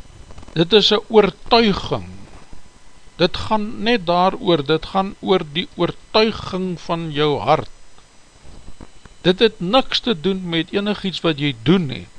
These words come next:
Dit gaan oor hierdie oortuiging wat jy het. Nou, dan is daar ander mense wat sê, "Maar nou wat nou van Jakobus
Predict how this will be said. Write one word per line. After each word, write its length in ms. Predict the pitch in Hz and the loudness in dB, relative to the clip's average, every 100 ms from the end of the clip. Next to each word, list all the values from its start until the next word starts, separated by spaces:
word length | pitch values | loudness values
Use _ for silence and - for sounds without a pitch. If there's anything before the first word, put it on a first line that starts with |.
| - - - - - - - - - - - - - - - - - - - | -20 -20 -20 -20 -20 -20 -20 -20 -20 -20 -20 -20 -20 -20 -20 -20 -20 -20 -10
Dit 200 | - 156 | -4 -4
gaan 240 | - 190 196 | -2 -4 0
oor 200 | 202 165 | 2 2
hierdie 360 | 180 185 190 170 | 0 -2 -4 0
oortuiging 720 | 170 156 190 175 156 - 101 - - - - - 131 | -2 2 2 4 2 -6 -10 -14 -20 -20 -20 -8 -6
wat 160 | 120 | -2
jy 140 | 127 104 90 | -2 -2 -6
het. 160 | - - - - - - - - - - - - - - - - - - - - - - - - - - - - - - - - - - - - - - - - - - - - - - - | -16 -20 -18 -16 -16 -20 -20 -20 -20 -20 -18 -18 -18 -18 -20 -18 -18 -14 -14 -14 -16 -16 -16 -20 -20 -20 -20 -20 -20 -20 -20 -20 -20 -20 -20 -20 -20 -20 -20 -20 -20 -20 -20 -20 -20 -20 -4
Nou, 120 | 208 | -2
dan 160 | 143 131 | 0 -2
is 80 | 120 | -2
daar 160 | 135 | -2
ander 200 | 139 156 | -2 -2
mense 360 | 147 147 156 190 | -2 -2 -2 -2
wat 240 | 160 143 | -2 -2
sê, 80 | 165 151 | -2 -2
"Maar 160 | 139 | -2
nou 160 | 127 123 | -2 0
wat 180 | 131 156 | 0 0
nou 120 | 175 | -4
van 180 | - 170 | -4 -4
Jakobus 840 | 147 - - 180 143 85 - - | -4 -6 -2 -2 -2 -10 -14 -16